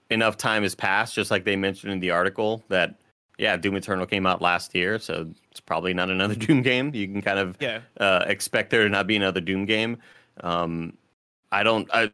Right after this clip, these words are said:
Speaker 1: I'm just looking through their sort of catalog. I can't really think of any other I P that would just sort of magically be worked on that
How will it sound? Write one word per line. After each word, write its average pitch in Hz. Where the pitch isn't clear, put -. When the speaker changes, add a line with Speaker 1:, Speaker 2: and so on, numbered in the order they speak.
Speaker 1:
I'm 110
just 113
looking 120
through 110
their 107
sort 107
of 90
catalog. 92
I 90
can't -
really 104
think 95
of 92
any 95
other 87
I 87
P 101
that 80
would 101
just 104
sort 110
of 95
magically 98
be 95
worked 98
on 85
that 90